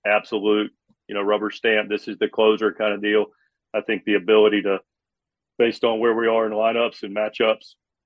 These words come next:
gives us some flexibility. So I'm appreciative of the quality of guys we're gonna have in the back end of the bullpen and the other guys in our bullpen as well.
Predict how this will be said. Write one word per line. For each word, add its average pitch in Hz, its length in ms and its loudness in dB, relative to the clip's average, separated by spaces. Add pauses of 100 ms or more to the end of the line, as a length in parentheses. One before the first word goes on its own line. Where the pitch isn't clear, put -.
(640)
gives 110 180 -4
us - 80 -18
some 110 120 -10
flexibility. 110 720 0
So 104 440 -2 (100)
I'm 104 140 -8
appreciative 104 480 -4
of 95 160 -2
the 92 140 -6 (880)
quality 110 360 4
of 98 60 0
guys 107 220 4
we're 104 100 -4
gonna 104 160 -4
have 107 100 0
in 101 60 -12
the 98 40 -10
back 104 240 -2
end 104 120 -8
of 95 60 -12
the 101 80 -8
bullpen 107 320 -2
and 101 100 -8
the 101 60 -6
other 101 140 -6
guys 98 280 -4
in 95 80 -10
our 92 60 -8
bullpen 95 340 -6
as 87 100 -14
well. 92 240 -4